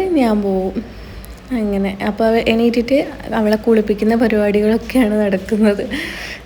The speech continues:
ഉം, പിന്നെ ഇന്ന് ചോറ് വയ്ക്കണം. പിന്നെ ഇന്ന് ഏട്ടനെ യൂണിറ്റിലേക്ക് കൊണ്ടുപോകാൻ നമ്മുടെ അടപ്രഥമൻ്റെ ഒരു, ആ, വെർമിക്സ്, വെർമിക്സോ അങ്ങനെ എന്തോ പേരുള്ളൊരു സംഭവം, ഒരു, ഉം, അടപ്രഥമൻ്റെ മിക്സ് വാങ്ങിയിട്ടുണ്ടായിരുന്നു.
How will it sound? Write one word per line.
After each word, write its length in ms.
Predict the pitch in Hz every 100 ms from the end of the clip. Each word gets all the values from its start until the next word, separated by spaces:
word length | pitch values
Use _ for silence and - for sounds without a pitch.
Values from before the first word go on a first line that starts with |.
| -
ഉം, 840 | 254 220 208 208 208 202 202 202 196 202 208
പിന്നെ 400 | 208 196 208 302 302 - - - -
ഇന്ന് 440 | 220 220 247 -
ചോറ് 240 | - 220
വയ്ക്കണം. 380 | 214 202 208 214
പിന്നെ 280 | 240 240 254
ഇന്ന് 180 | 262 262 - - - - 208 214
ഏട്ടനെ 460 | 214 214 226 262 - -
യൂണിറ്റിലേക്ക് 460 | 214 214 214 240 254
കൊണ്ടുപോകാൻ 440 | 233 202 202 208 240 -
നമ്മുടെ 300 | 226 208 208 208 208 208 190 -
അടപ്രഥമൻ്റെ 760 | 214 208 208 214 208 220 240 254
ഒരു, 180 | 226 226 226 - -
ആ, 60 | 220 214
വെർമിക്സ്, 540 | 214 214 214 214 - 240
വെർമിക്സോ 520 | 208 202 214 233 - 180
അങ്ങനെ 220 | 196 214
എന്തോ 200 | 214 233
പേരുള്ളൊരു 540 | 233 208 226 226 208
സംഭവം, 380 | 226 214 208 202 -
ഒരു, 160 | 220 220 214 - - - -
ഉം, 200 | 208 208
അടപ്രഥമൻ്റെ 680 | 202 196 - 208 196 202 208
മിക്സ് 360 | 214 214 - 277
വാങ്ങിയിട്ടുണ്ടായിരുന്നു. 760 | 254 196 185 185 185 185 190